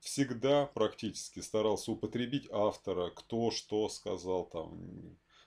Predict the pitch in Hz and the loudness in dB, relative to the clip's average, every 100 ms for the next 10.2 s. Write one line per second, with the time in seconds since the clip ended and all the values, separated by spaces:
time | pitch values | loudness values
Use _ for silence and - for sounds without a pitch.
0 | _ 95 90 147 143 101 110 123 - 98 | _ 0 6 4 6 4 4 2 0 0
1 | - 95 113 - 85 - 101 98 92 87 | 2 4 4 2 -4 -4 0 2 2 -2
2 | - 107 113 _ _ _ _ _ _ _ | -4 -4 -4 _ _ _ _ _ _ _
3 | _ _ _ _ _ _ _ - 151 170 | _ _ _ _ _ _ _ -6 -4 2
4 | 165 117 - - - _ _ _ - 98 | 4 4 2 -8 -16 _ _ _ -6 -6
5 | - 101 151 170 98 101 90 107 90 - | -6 -10 -6 -4 -2 -2 2 2 2 -2
6 | 107 90 82 110 78 78 76 76 - 113 | -4 -4 -6 -6 -6 -8 -10 -12 -10 -2
7 | 151 - - 143 139 151 190 143 - - | -2 -2 0 2 4 2 2 -6 -8 -8
8 | - 131 - - 123 101 85 76 - _ | -4 -4 -6 -6 -6 -4 -6 -10 -12 _
9 | _ _ - 90 113 113 - 117 107 123 | _ _ -14 -4 -2 -2 -2 0 0 2
10 | 101 | 0